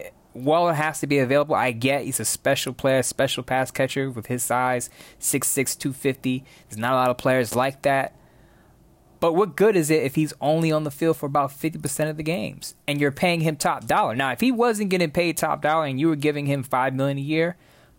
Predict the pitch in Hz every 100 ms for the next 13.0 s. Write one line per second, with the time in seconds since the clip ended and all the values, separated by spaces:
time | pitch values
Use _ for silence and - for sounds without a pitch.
0 | - 160 113 - - _ _ _ _ -
1 | 131 127 139 143 139 135 131 139 135 113
2 | 101 - - 151 - 165 151 - 170 143
3 | - 175 156 - - 147 180 170 165 160
4 | 151 104 127 165 123 175 120 113 113 113
5 | - - - _ - 123 190 202 143 -
6 | 135 151 131 131 139 123 104 147 196 117
7 | 113 120 _ - _ - 185 190 165 196
8 | 180 - - 165 143 147 147 143 139 135
9 | 120 - 156 143 135 139 123 123 127 120
10 | 110 120 104 113 123 95 95 131 120 -
11 | 147 131 120 113 - 113 107 101 - 117
12 | 110 104 - 98 95 113 107 - -